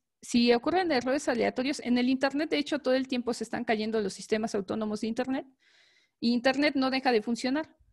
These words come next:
no de, ni siquiera se desconecta la red. ¿Por qué? Porque son, porque ocurren estos, eh, fallos de manera aleatoria. Y por lo regular, al ser aleatorios, pues lo más probable es que ocurran en nodos que tienen pocos enlaces o que son poco importantes.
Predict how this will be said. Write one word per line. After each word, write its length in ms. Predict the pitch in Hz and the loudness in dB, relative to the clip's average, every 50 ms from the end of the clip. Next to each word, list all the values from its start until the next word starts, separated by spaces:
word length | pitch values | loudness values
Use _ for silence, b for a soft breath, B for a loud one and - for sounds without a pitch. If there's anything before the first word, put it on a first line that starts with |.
| _ _ | _ _
no 260 | - 233 240 254 262 | 0 2 2 2 2
de, 160 | 247 254 - | 0 -2 0
ni 200 | 247 247 240 240 | 2 4 4 4
siquiera 320 | - - 214 - 285 294 294 | 2 -2 -4 0 2 2 2
se 140 | - 233 196 | 2 2 0
desconecta 540 | 196 196 - 208 208 220 220 214 - 214 | 0 -2 -2 -4 -4 -4 -4 -2 -2 0
la 120 | 196 175 190 | 0 0 -2
red. 180 | 208 214 220 _ _ _ _ _ _ _ _ _ _ _ _ _ _ | -2 -4 -6 _ _ _ _ _ _ _ _ _ _ _ _ _ _
¿Por 180 | - 262 269 - | 0 0 0 2
qué? 280 | - 311 392 440 440 - _ | -2 -2 -2 -2 -8 -12 _
Porque 240 | - 254 240 - 240 | -4 -4 0 0 0
son, 280 | 247 - 277 277 269 277 254 - | 0 2 0 -2 -2 -4 -4 -6
porque 240 | 254 226 - 240 | -6 -4 -2 -4
ocurren 420 | 233 233 254 269 277 269 285 294 294 | -4 -2 -4 -4 -2 -2 -2 0 0
estos, 440 | 285 285 - 285 285 285 - - - | -2 -2 -2 -4 -4 -4 -4 -8 -8
eh, 240 | 240 214 214 208 208 | -6 -4 -2 -2 0
fallos 380 | - 311 285 269 233 269 294 - | 2 2 2 2 2 -2 -4 -2
de 80 | 247 | -4
manera 340 | 214 202 202 214 220 233 226 | -2 -2 -2 0 2 4 4
aleatoria. 560 | 220 214 208 196 - 262 254 226 214 208 - - - - - _ _ _ _ _ _ - | 4 4 2 2 2 0 -2 -2 -2 -6 -8 -12 -20 -20 -20 _ _ _ _ _ _ -4
Y 120 | 240 240 | -4 -2
por 140 | 240 247 254 | 0 0 0
lo 100 | 262 269 | 0 0
regular, 540 | 262 294 277 262 294 285 277 285 311 - - _ | -2 -2 -2 -2 0 0 2 2 0 0 -4 _
al 160 | - 233 226 226 | 0 0 0 2
ser 180 | - 269 277 | 0 0 2
aleatorios, 720 | 285 302 302 302 294 - 285 269 269 - 185 - - - _ _ - | 2 2 2 2 2 2 0 0 0 -2 -4 -4 -6 -12 _ _ 0
pues 120 | 226 220 | 0 2
lo 80 | 208 208 | 2 2
más 200 | 220 226 226 - | 0 -2 -2 -2
probable 340 | - 233 220 220 214 214 226 | 0 2 4 4 6 4 2
es 120 | 226 - | 0 0
que 100 | - 208 | -2 -2
ocurran 420 | 190 - 220 220 220 233 240 247 226 | -2 0 -2 -2 -2 -2 -2 -4 -4
en 160 | 190 185 196 | -4 -4 -2
nodos 460 | 214 220 208 214 285 311 - - _ b b b b b b b b _ | -2 0 0 0 -2 -4 -6 -12 _ b b b b b b b b _
que 120 | - 208 - | -2 -2 0
tienen 260 | 220 220 226 220 208 | 0 -2 -2 -2 0
pocos 300 | - 214 214 226 226 - | -2 -2 -2 -2 -2 -2
enlaces 420 | 233 220 208 214 - - 269 - | -2 0 0 -2 -2 -2 -8 -8
o 80 | 226 208 | -8 -10
que 80 | - | -10
son 200 | - - 214 214 | -8 -6 -6 -6
poco 300 | - - 208 202 - 214 | -4 -4 -4 -2 -2 -4
importantes. 720 | 196 190 190 208 208 - - 233 233 226 226 208 - - b | -6 -4 -4 -6 -6 -2 -2 -2 -2 -2 -6 -12 -14 -16 b